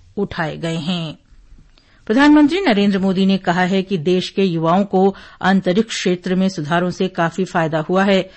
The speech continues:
प्रधानमंत्री ने कल आकाशवाणी पर मन की बात कार्यक्रम में कहा कि देश में काफी ऐसे काम हो रहे हैं जिनसे विकसित भारत की नींव मजबूत हो रही है। उन्होंने कहा कि इस महीने तेईस तारीख को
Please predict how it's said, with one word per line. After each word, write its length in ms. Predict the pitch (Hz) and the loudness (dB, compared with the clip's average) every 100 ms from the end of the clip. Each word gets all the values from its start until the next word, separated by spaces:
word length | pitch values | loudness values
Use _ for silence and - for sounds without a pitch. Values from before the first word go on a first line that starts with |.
| - - | -20 -10
प्रधानमंत्री 520 | 196 233 247 240 233 233 | 0 4 6 4 4 2
ने 120 | 254 | 2
कल 200 | 233 190 | 2 0
आकाशवाणी 600 | 196 175 170 - 175 190 | 2 0 -2 -2 -2 0
पर 200 | 190 196 | -2 -2
मन 180 | 170 175 | 0 -2
की 140 | 180 | -2
बात 220 | 170 170 | -2 -2
कार्यक्रम 380 | - 160 160 175 | -2 -4 -2 -4
में 100 | 160 | -4
कहा 320 | - 175 208 240 - - - | -2 0 2 0 -8 -8 -2
कि 80 | |
देश 320 | 185 214 233 214 | 4 4 4 2
में 200 | 214 233 - _ | 2 0 -4 _
काफी 340 | 180 180 - 214 175 | 0 0 0 -4 -2
ऐसे 280 | 180 - 185 | -4 -2 -2
काम 300 | 185 170 160 | 0 0 0
हो 160 | 151 | -2
रहे 220 | 160 202 | 0 2
हैं 240 | 208 214 247 - - - | 4 2 0 -4 -10 0
जिनसे 400 | 214 208 220 208 | 2 2 2 2
विकसित 500 | 147 175 196 247 196 | 0 -4 -2 -4 -4
भारत 380 | 151 175 180 180 | -2 -2 -2 -4
की 120 | 175 | -4
नींव 400 | 165 190 196 185 - - 180 | 0 2 2 0 -8 -8 -2
मजबूत 540 | 190 160 196 175 - | 0 0 -2 -2 -2
हो 60 | 170 | -4
रही 220 | 156 214 | -2 -2
है। 160 | 202 190 - - - - | 0 -2 -4 -16 -8 2
उन्होंने 220 | 262 277 | 4 4
कहा 260 | 233 247 247 | 4 2 2
कि 140 | 226 | 0
इस 140 | 214 | -2
महीने 300 | 185 190 196 202 | -2 0 0 0
तेईस 300 | 180 175 - | -2 -2 0
तारीख 240 | 170 233 | 0 0
को 220 | - 208 | 0 2